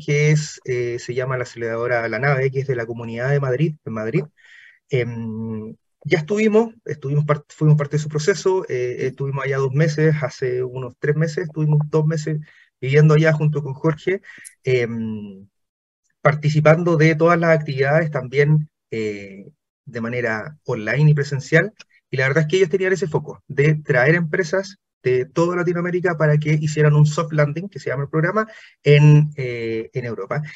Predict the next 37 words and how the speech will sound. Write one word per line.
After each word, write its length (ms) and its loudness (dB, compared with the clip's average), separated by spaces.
Y 80 6
eso 120 8
nos 100 4
permitió 340 4
también 260 0
abrir 220 0
nuestra 260 -4
red 80 0
de 80 -4
contacto. 400 -4
No 80 -4
es 60 -4
lo 100 -2
mismo 220 4
llegar, 420 4
si 180 -12
ya 140 6
antes 200 0
tocábamos 360 4
las 120 0
puertas, 280 2
ahora 160 0
tocar 200 0
en 140 2
frío 260 0
y 60 0
más 120 -6
encima 280 -6
con 100 -6
otro 200 -2
acento 440 0
iba 140 0
a 20 0
ser 240 -2
muy 260 4
difícil. 380 -8
Em, 920 0